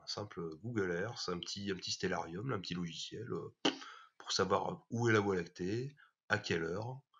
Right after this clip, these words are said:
est-ce qu'il y a la Lune ou pas qui va nous emmerder, euh, et par rapport au sujet sur Google Earth, euh, est-ce que ce sera orienté, euh,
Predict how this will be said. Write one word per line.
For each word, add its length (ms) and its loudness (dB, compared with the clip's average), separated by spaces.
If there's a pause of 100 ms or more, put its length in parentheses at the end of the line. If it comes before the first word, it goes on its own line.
(420)
est-ce 140 0
qu'il 120 4
y 40 8
a 20 8
la 60 6
Lune 180 2
ou 60 -4
pas 160 2
qui 140 -6
va 140 -2
nous 340 -6
emmerder, 720 -4 (600)
euh, 340 -2
et 80 2
par 180 2
rapport 240 2
au 60 0
sujet 380 2
sur 200 0
Google 340 0
Earth, 300 -2
euh, 180 -6
est-ce 140 -6
que 100 -4
ce 160 0
sera 240 0
orienté, 540 -2
euh, 260 -6